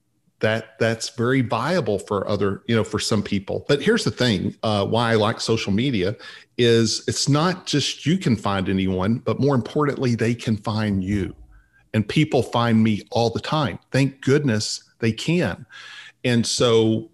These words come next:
where we live today, twenty-four seven, you know, people talk about doing business while you sleep, but they don't have a, they don't have a presence on their website. They don't have a presence on social media. So it's the most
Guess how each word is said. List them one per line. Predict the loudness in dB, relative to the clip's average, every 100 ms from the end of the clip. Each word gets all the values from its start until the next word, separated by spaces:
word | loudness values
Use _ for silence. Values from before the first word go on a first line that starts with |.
| -2
where | 4 4
we | 4 4
live | 4 4 6 4 0 -8 -16 _ _ _ -2
today, | 2 4 4 2 0 -2
twenty-four | 0 2 2 2 0
seven, | 0 0 0 0 0 -2 0
you | 2
know, |
people | 2 0 0 0
talk | 0 0 0
about | 0 -2 2
doing | 4 4
business | 4 2 0
while | 2
you | 2 0
sleep, | -2 -2 0 0 -2
but | -4
they | 2
don't | 2 2
have | 0
a, | 2 0 -2 -8
they | -2 0
don't | 2
have | 0
a | -2
presence | -2 -2 0 -4 -6 -8 -8 -14 -4
on | 0
their | 2
website. | 2 2 0 -2 -4 -6 _ -4
They | -2
don't | 0
have | 0
a | -2
presence | -2 -2 0 -2 -2
on | -2
social | 0 -2 -2
media. | 0 2 2 0 -4 -12 -14 -10
So | -2 0
it's | 0 2
the |
most | 2 2 0 -8